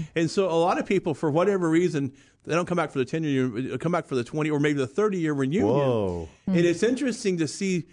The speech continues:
Speaker 1: we've seen a number of those people that have disconnected over years, but for whatever reason, they came back to one, um, you know, their twenty or thirty-year reunion, and then they reconnect. And we start
Speaker 2: Yeah.
Speaker 1: seeing them now more and
Speaker 2: Mm-hmm.
Speaker 1: more at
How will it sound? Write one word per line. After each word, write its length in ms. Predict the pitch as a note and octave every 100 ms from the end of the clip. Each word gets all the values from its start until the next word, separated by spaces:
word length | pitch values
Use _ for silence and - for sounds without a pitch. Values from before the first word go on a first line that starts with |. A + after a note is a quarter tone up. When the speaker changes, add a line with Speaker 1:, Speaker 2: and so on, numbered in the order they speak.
| _ -
Speaker 1:
we've 160 | A#3+
seen 120 | E4+ E4
a 80 | G3
number 340 | F#3 A#3+ D4
of 60 | A#3+
those 180 | A3
people 380 | A3 G#3+ G3+ F3+
that 160 | D#3+ D#3+
have 220 | D#3+ C#3
disconnected 600 | E3 G#3 - F3 F#3+ F3+
over 180 | E3 D3
years, 220 | C#3+ C#3+
but 200 | C3+ D#3
for 120 | D#3
whatever 360 | C#3+ G#3 C#4 A#3
reason, 200 | A3 F3
they 100 | D#3+
came 240 | F#3 F#3
back 220 | F3 D#3+ -
to 100 | D3+
one, 280 | D#3 D#3 C#3+ - - _
um, 240 | D3 C#3+
you 80 | D#3
know, 60 | C3
their 100 | B2+
twenty 220 | F3+ F3
or 60 | D#3+
thirty-year 340 | E3+ D#3+ D#3
reunion, 540 | C#3 D#3+ G3+ E3+ C#3 C3+ - _ _
and 140 | C#3 C#3+
then 120 | G#3+
they 80 | C#4+
reconnect. 640 | A#3+ D4 A3 C#4 C#3+ -
And 120 | C#3+
we 100 | D#3
start 180 | G3+ G#3
Speaker 2:
Yeah. 60 | G3
Speaker 1:
seeing 140 | G3
them 200 | F3+ D#3+ D3+
now 260 | D#3+ D#3
more 240 | D3+ D#3 E3
and 60 | D3
Speaker 2:
Mm-hmm. 40 |
Speaker 1:
more 260 | D#3+ D#3+ D#3
at 260 | C#3+ -